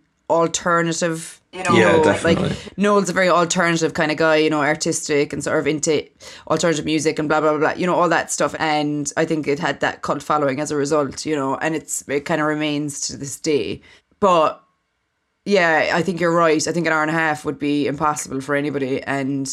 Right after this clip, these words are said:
Speaker 1: I think if they were bringing it back, they'd probably do some sort of a special or something, and that'd be it.
Speaker 2: Yeah, I think. And, like, Noel's taken that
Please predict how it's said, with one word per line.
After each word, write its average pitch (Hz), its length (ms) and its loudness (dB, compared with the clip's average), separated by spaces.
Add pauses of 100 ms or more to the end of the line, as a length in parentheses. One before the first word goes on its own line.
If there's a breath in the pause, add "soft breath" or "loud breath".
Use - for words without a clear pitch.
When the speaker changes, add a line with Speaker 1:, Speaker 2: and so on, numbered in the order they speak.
Speaker 1:
I - 60 -2
think 151 120 -2
if 135 60 -12
they 160 80 -2
were 156 100 -2
bringing 156 220 -2
it 139 60 -6
back, 143 240 -2
they'd 151 120 -4
probably 147 240 0
do 139 140 -6
some 151 160 -8
sort 135 100 -4
of 123 80 -10
a 147 60 -6
special 135 420 -4
or 131 80 -6
something, - 320 -10
and 69 80 -8
that'd - 140 -8
be 71 160 -4
it. 71 280 -10
Speaker 2:
Yeah, 95 540 2
I 92 60 -2
think. 92 360 -2 (340 loud breath)
And, 110 120 4
like, 120 140 4
Noel's 120 560 2
taken 107 600 2
that 95 320 2